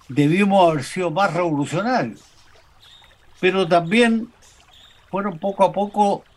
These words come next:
surgiendo otras reflexiones. No habremos caído porque fuimos demasiado revolucionarios, considerando que habíamos ganado apenas con el treinta y cinco por ciento de los votos,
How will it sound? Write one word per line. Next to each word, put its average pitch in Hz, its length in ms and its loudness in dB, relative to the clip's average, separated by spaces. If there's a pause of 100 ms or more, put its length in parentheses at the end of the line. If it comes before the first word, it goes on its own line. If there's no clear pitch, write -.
(480)
surgiendo 185 500 0
otras 214 220 -2
reflexiones. 175 760 0 (540)
No 208 200 2
habremos 208 400 2
caído 185 420 0
porque 151 260 -4
fuimos 180 460 0
demasiado 170 800 2
revolucionarios, 170 920 -4 (640)
considerando 151 720 2
que 151 80 0
habíamos 160 440 2
ganado 170 380 4
apenas 180 400 -2
con 160 180 0
el 143 160 0
treinta 151 320 0
y 139 80 2
cinco 190 360 -2
por 147 160 2
ciento 180 460 2
de 147 120 2
los 127 60 -4
votos, 170 460 0